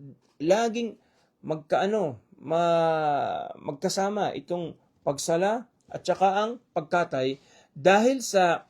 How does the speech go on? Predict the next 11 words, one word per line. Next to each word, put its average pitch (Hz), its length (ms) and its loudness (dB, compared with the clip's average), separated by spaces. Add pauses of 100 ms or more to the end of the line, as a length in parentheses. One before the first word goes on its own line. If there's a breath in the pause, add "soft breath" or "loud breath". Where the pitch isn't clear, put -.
(600)
ang 180 240 0
pagsasala 165 960 0 (400)
for 143 160 -8
the 160 80 0
sake 247 240 0
ng 202 80 -4
Allah 180 240 0
subhanahu 165 320 -6
wa - 80 -12
ta'ala, 160 320 -2
as-salatu 202 800 2